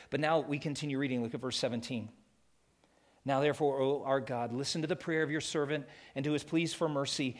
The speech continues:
and for your own sake." There's the great motivation.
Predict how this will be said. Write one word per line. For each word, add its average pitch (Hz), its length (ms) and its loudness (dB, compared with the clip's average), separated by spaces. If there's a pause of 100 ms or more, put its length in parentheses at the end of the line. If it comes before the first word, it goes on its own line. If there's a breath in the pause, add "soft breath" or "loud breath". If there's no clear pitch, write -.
(140 loud breath)
and 147 180 0
for 175 400 0
your 160 500 -2
own 170 360 -2
sake." - 580 -2 (440 soft breath)
There's 151 260 0
the 156 100 -4
great 135 300 -2
motivation. 127 600 -4